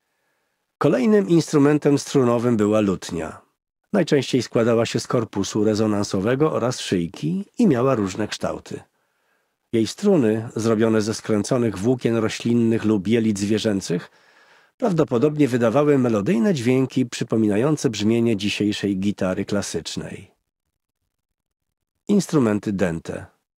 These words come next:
W Biblii można znaleźć wiele wzmianek o tych instrumentach. Do najstarszych należy żydowski szofar, wydrążony róg barani. Wytwarzał on głośne, przenikliwe dźwięki.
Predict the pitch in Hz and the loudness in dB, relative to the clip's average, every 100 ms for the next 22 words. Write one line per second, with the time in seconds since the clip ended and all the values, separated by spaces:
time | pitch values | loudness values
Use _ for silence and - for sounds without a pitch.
0 | _ _ _ _ _ _ _ _ _ 123 | _ _ _ _ _ _ _ _ _ -4
1 | 165 220 196 185 147 135 135 120 135 131 | 0 2 4 4 4 2 0 2 2 0
2 | 123 208 185 98 95 104 95 95 92 101 | 0 0 0 0 0 0 0 -2 -4 -6
3 | 90 92 - 92 90 82 - 90 - _ | -6 -6 -6 -8 -8 -8 -14 -20 -20 _
4 | _ _ _ _ _ _ _ _ - 117 | _ _ _ _ _ _ _ _ -2 0
5 | 107 - 131 117 120 117 113 117 113 104 | 0 0 -2 0 -2 0 0 0 0 0
6 | 104 151 - - 143 - 95 - 87 95 | 0 0 -2 -6 -4 -2 -4 -4 -6 -8
7 | - _ _ _ 107 107 104 104 165 160 | -16 _ _ _ -2 0 2 0 2 2
8 | 143 113 95 90 98 85 78 78 80 _ | 2 2 0 -2 -2 -4 -10 -14 -16 _
9 | _ _ _ _ _ _ _ _ - 135 | _ _ _ _ _ _ _ _ -6 0
10 | 196 185 165 156 123 98 180 - 185 175 | 0 2 2 2 0 2 0 0 -4 -4
11 | - 147 - 165 196 175 147 147 90 - | -2 0 0 -2 0 0 2 0 0 -6
12 | - - | -18 -20